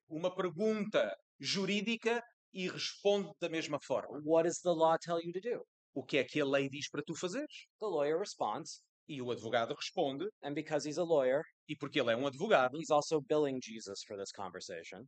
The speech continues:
Speaker 1: ele, ele vai provavelmente cobrar a Jesus a conta desta conversa.
Speaker 2: He responds with a summary of the law.
Speaker 1: E ele responde com o sumário da lei.
Speaker 2: He responds with a summary of the law and prophets, in fact.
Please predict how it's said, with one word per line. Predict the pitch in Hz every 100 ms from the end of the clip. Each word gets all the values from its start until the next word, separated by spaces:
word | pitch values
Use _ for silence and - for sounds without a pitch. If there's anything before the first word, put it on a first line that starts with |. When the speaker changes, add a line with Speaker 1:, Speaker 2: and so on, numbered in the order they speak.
| _
Speaker 1:
ele, | 143 143 139 139
ele | 139
vai | 147
provavelmente | 147 135 135 139 135 -
cobrar | 139 135 135
a | 127
Jesus | 117 110 120 127 120 -
a | 123
conta | - 127 123 127 131 - _
desta | 120 117 - 117 107 -
conversa. | 127 113 101 - 147 _ _ _ _ _ _ _ _ _ - _ _ _ _ _ _ _ -
Speaker 2:
He | 180
responds | 180 - 170 165 160
with | 151
a |
summary | 147 135 127 120
of | 117
the |
law. | 117 92 73 - _ _ _
Speaker 1:
E | 143
ele | 113
responde | 104 - 135 147
com | 180
o | 208
sumário | - 240 254 262
da | 254
lei. | 269 269 104 _ _ _ _ _ _ _ -
Speaker 2:
He | 165
responds | 165 196 185
with | 180 180
a |
summary | - 196 190 190
of | 175
the | 175
law | 170 160
and | 156 156
prophets, | 180 156 120 -
in | 95
fact. | 90 82 73 _